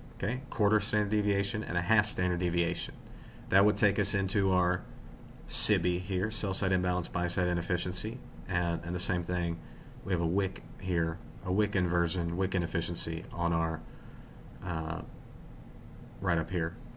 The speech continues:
okay? So that is how you use standard deviation projections using two models, advanced gap theory and breaker block theory. They might not both be there at the same time. Sometimes they will, sometimes they won't.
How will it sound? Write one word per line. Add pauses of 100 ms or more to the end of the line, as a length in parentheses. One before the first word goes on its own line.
okay? (560)
So (100)
that
is
how
you
use
standard
deviation
projections
using
two
models,
advanced
gap
theory
and
breaker
block
theory.
They
might
not
both
be
there
at
the
same
time.
Sometimes
they
will,
sometimes
they
won't.